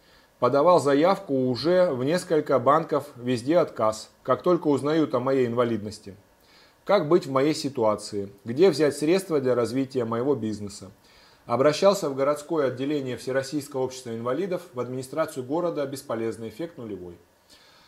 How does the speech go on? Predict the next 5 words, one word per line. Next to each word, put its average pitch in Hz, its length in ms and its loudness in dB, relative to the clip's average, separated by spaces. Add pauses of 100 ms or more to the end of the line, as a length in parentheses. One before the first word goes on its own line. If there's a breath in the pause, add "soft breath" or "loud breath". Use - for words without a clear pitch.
(720 soft breath)
У 117 80 0
Алексея 156 340 0
Сафронова 170 640 -2
электронная 143 480 -2
почта 139 680 -4